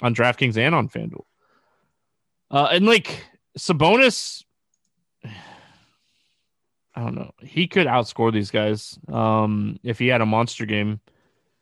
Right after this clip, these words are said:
But really, like, I, I think I'm going more to, like, Malcolm Brogdon.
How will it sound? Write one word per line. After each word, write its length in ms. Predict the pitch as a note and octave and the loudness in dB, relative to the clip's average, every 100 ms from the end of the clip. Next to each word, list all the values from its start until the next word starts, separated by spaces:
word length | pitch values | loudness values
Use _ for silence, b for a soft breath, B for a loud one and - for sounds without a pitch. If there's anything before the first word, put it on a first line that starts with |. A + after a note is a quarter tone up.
| _ _ - | _ _ -2
But 260 | C3 A#2+ | 0 2
really, 320 | B2+ G3+ G#3+ F#3+ | 4 6 6 6
like, 300 | D3 B2+ - - | 4 2 -4 -8
I, 320 | A2+ D3+ D3+ | 0 0 2
I 120 | D3+ | 2
think 160 | F3 B3 | 4 4
I'm 120 | G#3+ | 4
going 340 | F#3 F#3 E3 | 4 4 4
more 220 | C#3+ C#3+ | 2 2
to, 160 | C3+ C3+ | 2 0
like, 400 | A#2+ A2 G2+ - - | 2 2 -2 -12 -14
Malcolm 420 | A#2+ B2 A#2+ A#2 G#2 | -2 0 0 -2 -2
Brogdon. 560 | G#2 G2 F#2+ G#2 G2 | 0 -2 -4 -8 -10